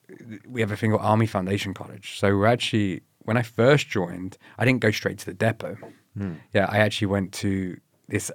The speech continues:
Speaker 1: Army Foundation College in Harrogate.
Speaker 2: Okay.
Speaker 1: And we spend a year there learning how to soldier, try and build up our academic, you know, qualifications 'cause we're only sixteen years old.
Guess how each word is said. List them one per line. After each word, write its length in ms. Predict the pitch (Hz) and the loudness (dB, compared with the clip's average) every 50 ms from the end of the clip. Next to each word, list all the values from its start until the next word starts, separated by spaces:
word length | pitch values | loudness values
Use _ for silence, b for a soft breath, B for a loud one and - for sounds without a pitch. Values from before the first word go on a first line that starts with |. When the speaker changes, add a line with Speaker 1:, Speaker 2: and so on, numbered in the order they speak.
| - _ - | -10 _ 4
Speaker 1:
Army 240 | 107 107 101 104 | 4 4 4 4
Foundation 460 | 98 - 101 95 95 95 95 - 98 90 | 2 0 0 0 0 -2 -2 -2 -4 -6
College 280 | - 92 85 85 - | -6 -6 -8 -8 -10
in 60 | 98 | -10
Harrogate. 480 | - - 101 98 98 98 95 - - - _ _ _ _ _ _ _ - | -10 -8 -8 -8 -8 -10 -14 -18 -18 -20 _ _ _ _ _ _ _ 0
Speaker 2:
Okay. 220 | 92 90 - - - - | 2 2 2 0 0 -2
Speaker 1:
And 100 | 98 95 | 0 0
we 80 | 101 101 | 0 0
spend 260 | - - 104 104 98 | 0 2 2 2 2
a 20 | 95 | 0
year 260 | 98 104 107 110 110 101 | 0 4 6 6 6 6
there 220 | 98 95 95 92 | 4 0 0 0
learning 320 | 92 95 95 92 92 92 | -2 -2 -2 -2 -4 -6
how 180 | 90 92 90 87 | -8 -10 -12 -12
to 280 | - - 85 90 87 85 | -12 -14 -12 -12 -12 -14
soldier, 600 | - - 107 98 98 98 90 92 92 92 90 82 - _ _ _ _ _ | -6 -2 0 2 2 2 0 0 -2 -2 -2 -6 -10 _ _ _ _ _
try 200 | - - 101 95 | -2 0 0 2
and 140 | 92 95 90 | 2 -2 -2
build 180 | - 101 98 95 | 0 0 0 0
up 180 | 92 92 - - | -2 -2 -2 -2
our 140 | 90 87 85 90 | -2 -2 -2 -4
academic, 800 | 92 95 - 98 85 - 95 95 92 90 73 - - - - _ _ _ _ _ _ _ - | -6 -6 -6 -8 -8 -6 -6 -6 -6 -6 -10 -14 -20 -20 -20 _ _ _ _ _ _ _ -14
you 100 | 101 101 | -12 -12
know, 120 | 90 90 90 82 _ _ _ _ _ _ _ _ _ _ _ _ _ _ _ | -12 -12 -14 -18 _ _ _ _ _ _ _ _ _ _ _ _ _ _ _
qualifications 640 | - - 110 95 - 117 - 123 131 135 143 131 101 | -2 -2 -2 -2 0 0 4 4 6 6 6 4 4
'cause 80 | 95 | 4
we're 60 | 98 | 4
only 120 | 104 101 90 | 2 2 2
sixteen 460 | - 107 101 - - 104 95 85 87 | -2 -6 -6 -4 -4 -6 -4 -4 -6
years 180 | 87 85 90 - | -10 -10 -2 0
old. 320 | 101 98 95 - - | 0 0 0 -2 -6